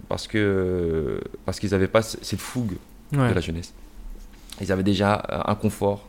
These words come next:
Speaker 1: d'un salaire, euh, notamment, je pense, un ami qui, qui travaille, euh, dans, dans une agence d'architecte, qui avait un salaire, voilà, confortable,
Speaker 2: Mhm.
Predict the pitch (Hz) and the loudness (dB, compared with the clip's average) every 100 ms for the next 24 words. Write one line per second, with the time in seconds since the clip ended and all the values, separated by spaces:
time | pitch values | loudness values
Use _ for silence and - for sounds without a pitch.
0 | - 92 87 101 98 90 101 - - - | -8 -6 -2 2 4 4 0 -10 -14 -10
1 | - - - 85 - 85 87 92 85 87 | -8 -8 -6 -6 -4 -6 -6 -8 -6 -4
2 | 82 87 101 101 73 - - - 87 90 | -2 0 0 -2 -12 -12 -14 -12 -8 -4
3 | 87 82 73 - - - - - - - | -4 -4 -6 -12 -14 -18 -20 -20 -20 -20
4 | - - - - 85 78 78 82 85 82 | -20 -20 -16 -8 -6 -4 -4 -4 -2 -2
5 | 87 90 82 - - 107 - - - - | -2 -2 -4 -6 -8 -8 -10 -20 -20 -20
6 | - - 78 76 73 80 90 85 87 - | -20 -10 -6 -4 -2 2 4 4 2 0
7 | - 87 - - 95 151 135 - - | -4 -6 -6 0 2 2 -2 -8 -10